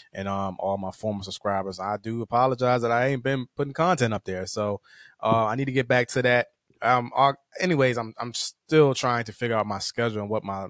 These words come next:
my life is gonna look like throughout the, the weeks and stuff like that as I'm teaching and transitioning my private practice,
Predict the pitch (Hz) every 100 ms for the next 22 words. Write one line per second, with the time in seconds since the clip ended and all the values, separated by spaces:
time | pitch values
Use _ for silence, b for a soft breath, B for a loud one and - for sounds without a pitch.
0 | - 90 90 101 110 110 110 110 113 113
1 | - 113 113 - 110 104 B B B B
2 | - 98 110 120 107 117 113 - 110 -
3 | 113 107 92 90 - 107 - 107 104 95
4 | 92 _ b b b 113 107 110 110 95
5 | - 98 90 104 101 95 101 98 -